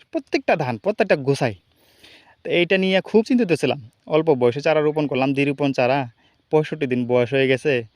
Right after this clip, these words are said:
দেড় একর জমিও রোপণ করে ফেলছি, মনে হয় এবার বাস। এবং পাশাপাশি এলাকার মানুষের মুখের মনে হয় আমি, মানে, হাসির একটা পাত্র হয়ে দাঁড়াবো, এরকম একটা টেনশনে ছিলাম। তো আলহামদুলিল্লাহ, ধানগুলো বের হয়েছে, এত সুন্দর লাগতেছে আমার কাছে,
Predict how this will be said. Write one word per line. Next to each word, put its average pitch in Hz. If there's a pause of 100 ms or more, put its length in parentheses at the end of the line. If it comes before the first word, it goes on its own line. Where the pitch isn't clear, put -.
(460)
দেড় 135
একর 127
জমিও 131
রোপণ 131
করে 135
ফেলছি, 131
মনে 131
হয় 127
এবার 127
বাস। 110 (920)
এবং 139 (220)
পাশাপাশি 147
এলাকার 151 (200)
মানুষের 135 (600)
মুখের 143
মনে 147
হয় 147
আমি, 135
মানে, 131 (120)
হাসির 127
একটা 143
পাত্র 151
হয়ে 139
দাঁড়াবো, 117
এরকম 127
একটা 123
টেনশনে 127
ছিলাম। 110 (880)
তো -
আলহামদুলিল্লাহ, 156
ধানগুলো 147
বের 143
হয়েছে, 147
এত 160
সুন্দর 165
লাগতেছে 160 (100)
আমার 131
কাছে, 143